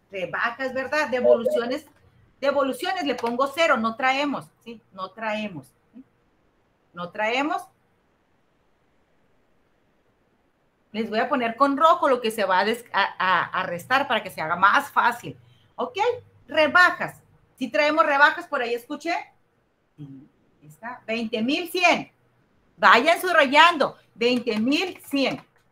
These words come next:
Como lo vamos a descontar, vamos a restar, lo voy a poner con rojo. Y listo. Aquí sí no traigo operación, pero lo voy a hacer.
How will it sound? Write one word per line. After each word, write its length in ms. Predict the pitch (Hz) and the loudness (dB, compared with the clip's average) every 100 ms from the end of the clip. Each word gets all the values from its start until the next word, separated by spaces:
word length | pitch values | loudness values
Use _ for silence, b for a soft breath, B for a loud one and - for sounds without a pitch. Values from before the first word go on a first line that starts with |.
| _ _ - | _ _ 2
Como 260 | 294 294 | 4 4
lo 100 | 262 | 2
vamos 320 | 233 269 415 | 0 -2 -4
a 100 | 440 | -4
descontar, 600 | 339 320 240 220 247 330 480 - _ _ | -6 -6 -6 -2 2 2 2 -6 _ _
vamos 220 | 214 294 | -8 -6
a 120 | 330 | -4
restar, 320 | 233 214 - 214 | -6 -4 -2 -2
lo 80 | |
voy 100 | 208 | -2
a 80 | 220 | -4
poner 240 | 226 180 175 | -4 -10 -10
con 160 | 240 | -6
rojo. 400 | 381 440 269 220 _ - | -2 -2 -4 -8 _ -8
Y 140 | 277 | -4
listo. 580 | 330 466 466 269 156 - - | 0 0 -2 -6 -8 -10 -10
Aquí 280 | 214 240 | -8 -8
sí 140 | 247 320 | -8 -4
no 140 | - | -2
traigo 220 | 262 247 | -2 -2
operación, 440 | 277 277 233 294 277 | -2 -4 -4 -4 -2
pero 140 | 240 | -2
lo 80 | 208 | 0
voy 160 | 190 220 | 0 -2
a 40 | |
hacer. 300 | 226 294 302 | 0 0 -2